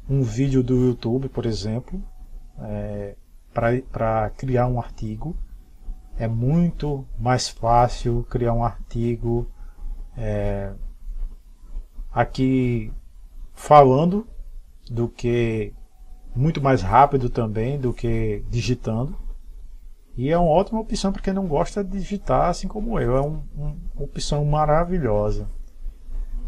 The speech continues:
Pra habilitar, é só clicar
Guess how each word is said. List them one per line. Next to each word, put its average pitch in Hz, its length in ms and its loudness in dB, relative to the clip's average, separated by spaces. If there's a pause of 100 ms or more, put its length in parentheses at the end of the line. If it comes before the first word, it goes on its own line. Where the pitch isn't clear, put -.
(220)
Pra 139 580 8 (800)
habilitar, 123 840 4
é - 40 4
só 143 200 4
clicar 135 680 4